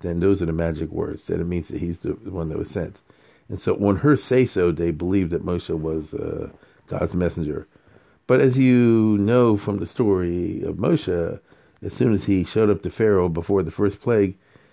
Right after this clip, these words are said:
and as a result, Pharaoh doubled the bricks and cut the straw, they started screaming at him. So that wasn't a real belief. Here it says, "Vayaminu Hashem b'Moshe avdo." We say it every day in davening, as you know. So the question is, why was it only at the Red Sea that they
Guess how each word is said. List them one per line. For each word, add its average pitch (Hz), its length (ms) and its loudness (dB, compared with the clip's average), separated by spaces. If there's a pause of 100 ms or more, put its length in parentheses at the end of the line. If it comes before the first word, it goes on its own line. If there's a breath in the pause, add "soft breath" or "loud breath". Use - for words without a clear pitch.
(100)
and 92 120 -4
as 87 100 -4
a 92 60 0
result, 104 420 2
Pharaoh 95 320 2
doubled 95 320 0
the 87 60 -2
bricks 98 300 -2
and 85 100 -6
cut 98 180 -4
the - 80 -8
straw, 139 240 0
they 101 80 -6
started 85 300 -2
screaming 165 380 0
at 85 120 -2
him. 76 100 -6
So - 280 -6 (380 soft breath)
that 156 60 -6
wasn't 98 220 2
a 87 40 2
real 98 200 6
belief. 107 500 0 (800 soft breath)
Here 190 220 6
it 151 80 2
says, 156 180 4
"Vayaminu 131 460 6
Hashem 156 240 4
b'Moshe 139 420 4
avdo." 104 160 4
We 104 120 2
say 143 160 4
it 123 60 4
every 113 160 2
day 110 140 0
in 110 80 0
davening, 98 400 0
as 90 140 -4
you 104 80 2
know. 85 240 -2 (600 soft breath)
So - 200 -2
the 92 80 0
question 143 400 0
is, 120 240 4
why 127 340 2
was 131 300 2
it 123 200 0
only 131 280 2
at 110 100 -4
the 98 140 -6
Red 120 200 0
Sea 190 300 0
that 101 220 -2
they 95 360 2